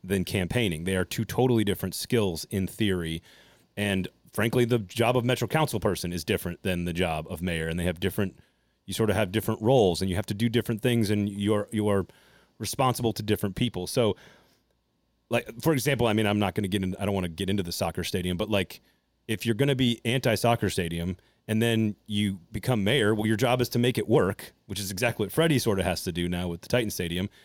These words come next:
And he ended up getting, John Cooper ended up getting a better deal for the city of Nashville through that process. So I, I guess, and it, and it speaks to sort of what you were saying about how when you ran the campaign, you were saying things about Nashville that Freddie was saying now. I,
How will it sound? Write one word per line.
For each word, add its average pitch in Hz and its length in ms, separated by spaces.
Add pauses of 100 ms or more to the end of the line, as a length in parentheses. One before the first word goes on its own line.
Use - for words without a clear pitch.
(320)
And 117 120
he 117 80
ended 123 180
up 110 120
getting, 117 280
John 95 180
Cooper 104 240
ended 98 160
up 95 100
getting 101 220
a 101 40
better 95 280
deal 85 500 (360)
for 98 100
the 90 60
city 95 240
of 85 60
Nashville 87 420
through 110 320
that 92 180
process. 98 580 (340)
So 127 180
I, 135 220
I 135 80
guess, 180 280 (720)
and 127 120
it, 135 100
and 123 120
it 120 100
speaks 156 280
to 135 100
sort 135 200
of 113 100
what 113 120
you 120 100
were 120 80
saying 117 280
about 101 200
how 95 400 (320)
when 101 180
you 98 140
ran 113 200
the 113 60
campaign, 104 680
you 98 160
were 95 120
saying 98 360
things 101 280
about 95 240
Nashville 98 340
that 90 100
Freddie 101 260
was 95 160
saying 92 400 (680)
now. 92 500 (280)
I, 113 140